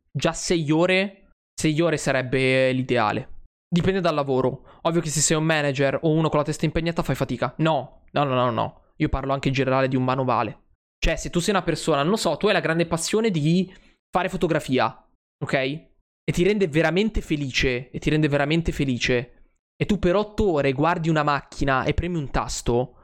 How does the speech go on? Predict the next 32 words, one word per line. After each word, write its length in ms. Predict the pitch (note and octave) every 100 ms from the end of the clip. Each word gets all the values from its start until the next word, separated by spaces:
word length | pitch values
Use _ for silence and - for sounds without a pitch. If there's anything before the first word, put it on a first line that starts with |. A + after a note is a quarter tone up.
| -
penso 220 | - C#3+ -
che 80 |
sia 160 | C#3+ D3
la 100 | C#3+
morte 880 | D3 D#3 C3+ - - A#2+ - _ _ -
assoluta. 720 | C#3 - D3 C3 A#2+ A#2 - _ _ _ -
Perché 180 | D3
con 160 | - F3
la 80 | E3+
testa 320 | G#3 G#3+ F3+
tu 120 | D#3
sei 180 | C3+ C#3
completamente 680 | D3 C#3+ D3+ D#3 D#3 F#3+ F3+
fuori 560 | - D#3 C3+ B2+ B2+ - _ _ _ -
e 40 |
continui 340 | - D3 D#3+ D3+
a 20 |
dire, 960 | C#3+ D#3 D3 C#3+ C#3 C#3 C3+ C3+ C3+
"Voglio, 320 | C3+ D3 D3 C#3+
voglio 220 | D3 C#3+
andarmene, 500 | C#3+ D#3 D#3 C#3 C3+
voglio 220 | C3+ C3+
fare, 560 | - C#3 C3+ C3 C3 C3
voglio 240 | C#3 C#3
fare 200 | D3 C#3+
le 80 | C3+
foto, 600 | - E3 E3+ D3+ C#3 - - -
dopo 640 | D#3+ E3+ D#3+ D3+ C#3+ C#3 C3+
finito 260 | D3 C#3
il 60 | C#3+
lavoro 380 | C#3+ E3 D#3+ C#3
vado, 640 | C#3 C#3 C#3 C#3 C3+ C3